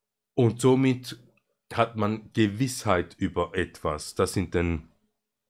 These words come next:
das wäre dann der Vorgang der allgemeinen Beseitigung dieser Ungewissheit. Und Nachrichten, Mitteilungen, das sind ja die, das, was hier transferiert wird,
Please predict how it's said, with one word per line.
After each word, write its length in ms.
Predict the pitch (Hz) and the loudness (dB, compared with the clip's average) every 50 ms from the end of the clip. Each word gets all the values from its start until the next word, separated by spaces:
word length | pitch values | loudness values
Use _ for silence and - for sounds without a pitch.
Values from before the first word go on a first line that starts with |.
| _ _ _ _ _ - - - - | _ _ _ _ _ -20 -20 -8 -6
das 160 | 98 85 - | -4 2 4
wäre 180 | 104 98 98 87 | 6 6 6 6
dann 140 | 101 92 90 | 4 2 2
der 100 | 87 - | 2 2
Vorgang 400 | - 92 95 92 98 90 87 80 | 4 4 4 4 4 0 2 0
der 160 | 92 - 85 | 0 0 2
allgemeinen 680 | 90 95 92 90 85 85 85 85 87 87 85 82 - - - - - - - | 2 2 2 2 2 2 2 2 2 0 -2 -2 -6 -12 -20 -20 -14 -6 -4
Beseitigung 760 | 95 - - 107 95 104 110 - 98 - 87 82 82 80 | -2 2 4 4 6 4 4 2 -2 -2 0 0 0 0
dieser 260 | 82 85 78 - 82 - | 0 -2 -4 -4 -4 -2
Ungewissheit. 720 | 87 82 80 85 82 76 80 76 - - 82 73 71 - _ - - - - - - - - - _ _ | 0 0 0 0 -2 -2 -4 -6 -6 -6 -6 -6 -6 -8 _ -20 -20 -20 -20 -20 -20 -20 -20 -20 _ _
Und 560 | - 98 92 92 92 92 85 - _ - - _ | 2 4 6 6 4 4 2 -2 _ -20 -14 _
Nachrichten, 1000 | - 101 98 98 117 156 170 - - 101 87 - - - 104 92 87 85 87 87 - _ _ _ - - - - - | 2 6 8 8 8 8 6 2 -2 -4 -4 -4 -2 0 2 2 2 0 -2 -6 -12 _ _ _ -20 -20 -20 -4 4
Mitteilungen, 720 | 110 151 180 - - - 101 90 92 92 92 95 95 95 | 6 6 6 6 4 4 4 6 6 6 6 4 4 2
das 140 | 98 - - | 2 0 0
sind 180 | 107 98 92 | 0 0 0
ja 80 | 92 87 | 0 -2
die, 320 | 87 - 92 87 85 85 - _ _ _ _ _ _ _ | -2 -4 -4 -4 -6 -8 -12 _ _ _ _ _ _ _
das, 280 | - 117 107 101 - - | -2 -2 0 0 -2 -2
was 200 | 98 85 - - | -2 -2 -2 -4
hier 160 | - 87 - | -8 -8 -4
transferiert 720 | - 98 90 82 - - - 90 101 120 123 120 - - | -4 -4 -4 -4 -4 -4 -2 0 0 0 0 -2 -6 -8
wird, 320 | 87 78 76 - - - | -8 -8 -8 -10 -16 -20